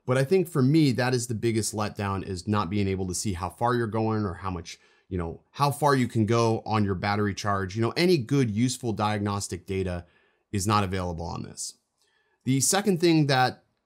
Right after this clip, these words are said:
is sort of a downer on this is that you can't really place this where you want it. It does a really good job of avoiding obstacles, but if you're used to flying a D J I product, if you tell a product to fly through X gap, it's going to do that. And if you're not a good pilot, you're probably going to wreck it.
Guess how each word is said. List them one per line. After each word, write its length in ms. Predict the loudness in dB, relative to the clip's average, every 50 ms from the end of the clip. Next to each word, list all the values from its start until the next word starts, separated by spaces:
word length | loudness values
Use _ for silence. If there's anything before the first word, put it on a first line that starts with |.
| _ _
is 180 | -4 -2 -2 0
sort 180 | 2 2 2
of 80 | 2 2
a 60 | -2
downer 420 | 0 0 0 0 2 2 2 2
on 120 | 2 2 2
this 280 | 2 0 0 -2 -4 -2
is 220 | -2 -2 -2 0
that 280 | 0 0 0 0 -2 -6 -6
you 140 | -6 -6
can't 320 | -6 -4 -4 -2 -2 0 0
really 240 | 0 2 2 0 -2
place 400 | -2 -2 -2 0 0 0 -2 -2
this 240 | -2 -2 -2 -2
where 180 | -2 -2 0 2
you 180 | 2 0 0 0
want 300 | -2 -2 -2 -2 -2 -4
it. 160 | -8 -12 -16 _ _ _ _ _ _ _ _ _
It 80 | 0
does 160 | 0 2 2
a 60 | 4 6
really 200 | 6 6 6 4
good 240 | 2 0 -2 -2 -6 -6
job 360 | -2 0 2 2 2 0 0
of 140 | -2 -2 -2
avoiding 400 | -4 -2 -2 0 0 2 2 2
obstacles, 560 | 0 0 -2 -4 -6 -4 -4 -4 -4 -4 -4
but 160 | -2 -2 0
if 120 | 0 0
you're 120 | 0 0 2
used 260 | 2 2 0 0 0
to 100 | -2 -4
flying 320 | -4 -2 -2 0 0 0 0
a 40 | -2
D 200 | -2 -4 -4 -2
J 220 | 0 0 0 0
I 160 | 0 -2 -4
product, 460 | -4 -2 -2 0 0 0 -2 -4 -6 -4
if 200 | -4 -4 -4 -2
you 160 | -4 -4 -4
tell 480 | -6 -8 _ -20 -8 -4 -2 -2 -2 0 -2
a 120 | -2 -2 -2
product 520 | -6 -4 0 0 2 2 0 -2 -4 -8
to 80 | -12 -12
fly 420 | -12 -10 -4 -2 0 0 0 0
through 300 | -2 -2 -2 -2 -2 -4 -4 -6
X 300 | -6 -6 -4 -6 -8 -8
gap, 440 | -6 -4 0 0 0 0 -2 -6 _ -20 -20 _ _ _
it's 180 | -2 0 0 2
going 240 | 2 4 4 6 6
to 100 | 4 2
do 200 | 2 2 2 2 2
that. 280 | 2 0 -2 -6 -8 -2
And 120 | 0 0
if 80 | 0 2
you're 80 | 2 2
not 160 | 4 4 2
a 40 | 2
good 260 | 2 2 0 0 0
pilot, 360 | -2 -2 -2 0 0 -2 -2
you're 120 | -2 -2 -4
probably 400 | -4 -4 -2 -2 0 0 -2 -2
going 260 | 0 2 2 2 2
to 160 | 0 -2 -4 -4
wreck 280 | -2 -2 -2 -2 -4
it. 200 | -6 -6 -6 -12